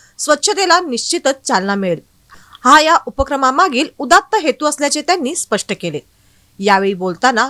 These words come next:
रोटरी क्लबचे माजी अध्यक्ष कमलेश किशोर राठी व इनपाचे अध्यक्ष अभिजित पटवा यांनी लोकप्रतिनिधी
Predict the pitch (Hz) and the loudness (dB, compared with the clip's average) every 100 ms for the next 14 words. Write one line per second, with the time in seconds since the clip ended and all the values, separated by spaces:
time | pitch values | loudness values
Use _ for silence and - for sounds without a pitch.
0 | 262 233 233 320 359 302 302 285 269 180 | 0 0 0 -2 -2 -2 0 -2 0 0
1 | 175 277 - 185 - 185 - _ _ - | 0 -4 -4 -4 -4 -6 -8 _ _ 0
2 | 285 311 381 440 330 311 302 208 170 247 | 2 4 2 2 0 0 2 0 0 -4
3 | 190 - 277 339 381 - 294 294 330 359 | -6 -2 4 4 4 -4 -8 0 0 0
4 | - 247 202 285 - 254 - 226 277 370 | -2 -4 0 2 2 -4 0 2 4 0
5 | - 233 202 247 285 370 226 294 _ - | 0 -2 0 2 2 0 -2 -4 _ -20
6 | _ - 269 403 427 415 381 370 349 | _ -2 2 2 2 -2 -2 -2 -2